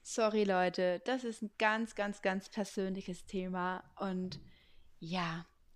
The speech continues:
da tritt man in die Persönlichkeitsrechte oder auch in wirklich private Dinge des Gegenübers ein. Wenn's die Person erzählen möchte, tut sie's von sich aus. Danach fragen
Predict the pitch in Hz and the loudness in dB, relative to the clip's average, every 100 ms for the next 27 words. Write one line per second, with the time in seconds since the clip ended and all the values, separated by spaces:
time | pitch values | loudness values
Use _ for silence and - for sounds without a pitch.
0 | - - 185 185 190 214 240 240 226 220 | -14 -4 -2 -2 -2 0 0 0 -2 -2
1 | - 202 208 202 196 202 - - _ 214 | 0 -2 0 0 0 -2 -8 -20 _ -2
2 | 202 233 233 - 226 202 202 - 202 196 | 2 2 2 0 0 0 0 -4 -2 -2
3 | - 208 202 190 190 190 - 196 - - | -2 0 2 2 0 0 0 0 -2 -18
4 | - - - 214 196 214 233 226 220 - | -20 -20 -8 -2 2 6 6 4 0 0
5 | - 208 202 190 190 208 196 202 196 190 | -6 -2 2 4 4 2 0 2 2 2
6 | 185 185 - 196 196 190 220 196 185 - | 0 -4 -4 -2 -2 0 0 4 2 2
7 | 170 175 175 185 190 - - _ _ _ | -2 0 0 -2 -4 -12 -20 _ _ _
8 | - - - - 220 247 269 262 247 233 | -20 -20 -20 -10 2 4 4 0 0 2
9 | 233 208 - 254 247 226 220 220 220 214 | 2 2 0 2 2 2 0 -2 -2 -2
10 | - - 233 - 214 220 208 - 208 - | -2 -4 -4 -4 -6 -2 -2 0 0 0
11 | 151 180 180 175 - - _ _ _ 208 | -2 -2 -2 -4 -10 -20 _ _ _ -4
12 | 208 202 208 - 214 208 220 214 208 208 | -2 -2 -4 -8 -4 -2 -2 -2 -4 -4